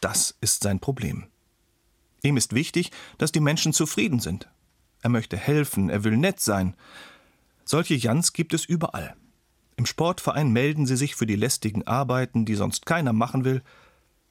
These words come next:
Auf der Arbeit sind das die, die sich immer breitschlagen lassen, auf Urlaub an den Brückentagen zu verzichten. Und seltsamerweise kommen ausgerechnet sie immer dann in die Küche,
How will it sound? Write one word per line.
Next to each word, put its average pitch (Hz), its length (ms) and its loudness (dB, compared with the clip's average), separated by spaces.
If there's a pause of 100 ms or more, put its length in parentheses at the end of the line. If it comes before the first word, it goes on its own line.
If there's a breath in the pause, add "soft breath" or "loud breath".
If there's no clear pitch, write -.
(120)
Auf - 160 -2
der 107 100 2
Arbeit 160 320 2
sind 147 160 0
das 123 200 0
die, 180 200 2
die 131 120 2
sich 113 220 -2
immer 220 220 2
breitschlagen 127 720 0
lassen, 117 320 2 (240 loud breath)
auf - 240 -4
Urlaub 143 320 2
an 131 120 2
den 127 120 4
Brückentagen 98 640 0
zu - 120 -2
verzichten. - 600 -4 (720)
Und 110 100 2
seltsamerweise 110 800 0 (260 loud breath)
kommen 135 260 0
ausgerechnet 135 640 0
sie 160 360 0
immer 120 280 2
dann 123 300 0
in 170 180 -2
die 143 120 -2
Küche, 139 360 -2